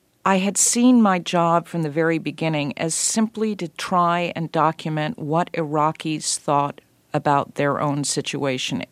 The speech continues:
from as many different perspectives as possible. You know, all of us covering the war had but a tiny window.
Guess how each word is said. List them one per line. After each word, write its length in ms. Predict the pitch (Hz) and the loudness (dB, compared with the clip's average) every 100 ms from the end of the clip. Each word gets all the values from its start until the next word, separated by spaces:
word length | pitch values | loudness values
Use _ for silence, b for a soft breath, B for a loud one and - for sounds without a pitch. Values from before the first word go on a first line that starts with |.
| _ | _
from 280 | - 175 160 | -4 2 2
as 160 | 156 - | 2 2
many 280 | 165 170 165 | 2 4 2
different 400 | 160 - 143 - | 0 0 -4 -6
perspectives 720 | 160 - 143 - - - - | -6 -2 -2 -2 -10 -10 -10
as 200 | 82 - | -8 -8
possible. 600 | - 92 - - - 55 _ B B B B B B B B B B B B _ _ _ _ _ _ _ _ - | -6 -4 -2 -6 -8 -12 _ B B B B B B B B B B B B _ _ _ _ _ _ _ _ -2
You 80 | |
know, 120 | 160 - | 0 6
all 200 | 214 226 | 8 8
of 100 | 190 | 6
us 120 | 180 | 2
covering 360 | - 170 165 160 | 2 0 0 -2
the 60 | 143 | -2
war 160 | 147 | -4
had 280 | 143 165 156 | -2 -4 -2
but 120 | 160 | -2
a 60 | 165 | -4
tiny 520 | - - 190 185 175 | -6 -4 -2 0 0
window. 560 | 156 143 135 - 92 | -2 -4 -6 -8 -12